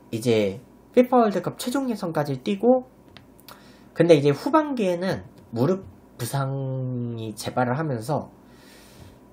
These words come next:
그 후반기에는 거의 못 뛰었대요. 거의 못 뛰었는데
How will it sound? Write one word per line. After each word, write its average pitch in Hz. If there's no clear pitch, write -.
그 90
후반기에는 254
거의 131
못 104
뛰었대요. 98
거의 143
못 101
뛰었는데 165